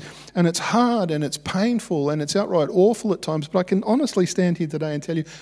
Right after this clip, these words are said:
I wouldn't swap it for the world, because it's bringing up stuff that I want to be free from so I can live the rest of my life more fully restored and transformed. And it's a horrible process.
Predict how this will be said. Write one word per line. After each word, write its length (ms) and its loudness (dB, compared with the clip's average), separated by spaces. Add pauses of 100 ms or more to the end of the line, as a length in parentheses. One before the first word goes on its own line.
(120)
I 80 0
wouldn't 380 2
swap 360 -2
it 100 -4
for 100 -6
the 100 -2
world, 680 -4 (680)
because 400 4
it's 140 -2
bringing 440 6
up 180 0
stuff 500 2
that 200 2
I 400 4
want 420 2
to 140 4
be 220 2
free 340 2
from 380 0
so 260 4 (300)
I 100 2
can 380 0
live 320 4
the 100 -2
rest 400 0
of 100 -4
my 200 0
life 480 0 (320)
more 160 0
fully 360 0
restored 840 0
and 120 -2
transformed. 880 -8 (800)
And 100 6
it's 180 2
a 60 6
horrible 720 0
process. 800 -2